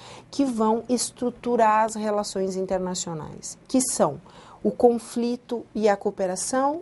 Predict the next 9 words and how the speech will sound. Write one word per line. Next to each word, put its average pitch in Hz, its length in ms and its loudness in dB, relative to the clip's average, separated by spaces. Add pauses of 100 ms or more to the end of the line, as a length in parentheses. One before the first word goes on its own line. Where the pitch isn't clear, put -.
ou, 240 100 4
por 233 160 -6
outro 226 300 0
lado, 196 380 2
a 202 120 0
guerra 180 420 0
e 175 80 0
a 175 60 0
paz. - 460 -8